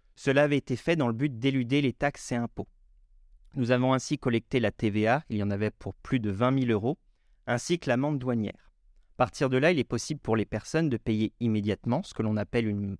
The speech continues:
une amende transactionnelle, afin d'abandon-, d'abandonner toute su-, poursuite judiciaire. L'affaire reste ainsi entre la douane et la personne.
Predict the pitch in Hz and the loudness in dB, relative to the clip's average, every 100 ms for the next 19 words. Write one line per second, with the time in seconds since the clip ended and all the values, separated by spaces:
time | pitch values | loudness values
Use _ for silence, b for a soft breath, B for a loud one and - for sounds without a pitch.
0 | 110 107 113 113 110 - 139 135 131 - | -4 0 2 2 -2 -2 -2 0 -2 -4
1 | 98 95 160 - _ - - - 107 - | -2 -2 -4 -8 _ -20 -20 -8 -4 0
2 | 156 139 117 117 113 110 120 117 123 123 | 2 2 2 2 0 -2 -4 0 2 2
3 | 117 113 143 - - 175 - - - - | 2 2 0 -2 -6 -6 -6 -10 -8 -4
4 | 127 - - 156 139 135 120 - - - | -6 -4 -4 -4 -4 -4 -4 -6 -8 -12
5 | _ - _ - _ - 113 - 151 135 | _ -20 _ -20 _ -2 0 2 0 0
6 | - 110 - 156 143 - 104 101 120 147 | -2 -4 -2 -4 -4 -4 -2 0 2 2
7 | 123 117 113 - - | 2 -2 -4 -8 -14